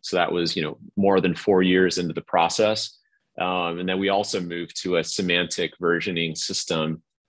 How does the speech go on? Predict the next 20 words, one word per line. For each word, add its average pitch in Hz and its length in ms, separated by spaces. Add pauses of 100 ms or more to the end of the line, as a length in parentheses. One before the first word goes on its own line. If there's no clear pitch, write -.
(120)
uh, 82 160
for 87 240
the, 80 300
for 101 100
the 87 120
libraries. 82 720
So 98 80
now 95 560
the 80 300 (340)
protocol 127 540
itself 95 480 (400)
has 98 160
a 98 60
separate 92 480
versioning 92 480
scheme. 85 420
So 95 160
we're 92 140
still 139 260
on, 90 480